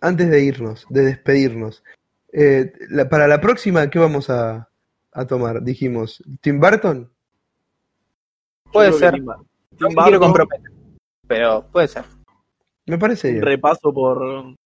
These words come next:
Speaker 3: por las películas más icónicas de Tim Burton me, me, me, me, me pinta, digo.
Speaker 1: Estaría bueno, yo la verdad, porque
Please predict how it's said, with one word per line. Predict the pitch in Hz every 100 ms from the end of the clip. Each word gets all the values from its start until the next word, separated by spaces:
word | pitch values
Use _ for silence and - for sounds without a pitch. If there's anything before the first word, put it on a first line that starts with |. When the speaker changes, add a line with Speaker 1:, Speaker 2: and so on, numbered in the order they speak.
| _ _ _
Speaker 3:
por | 131 127
las | -
películas | 135 143 139 135
más | 139 139 123
icónicas | 131 147 131 123
de | 123
Tim | 143 135
Burton | 147 165 131
me, | 127
me, | 135 135
me, | 135 131 131 127 127 98 _
me, | 123 - _
me | 127
pinta, | 143 131 117
digo. | - 131 - _ _ _ _ _ _ _
Speaker 1:
Estaría | - 262 262
bueno, | 180 165 160
yo | 240
la | 247
verdad, | 196 190 226
porque | 208 151 135 120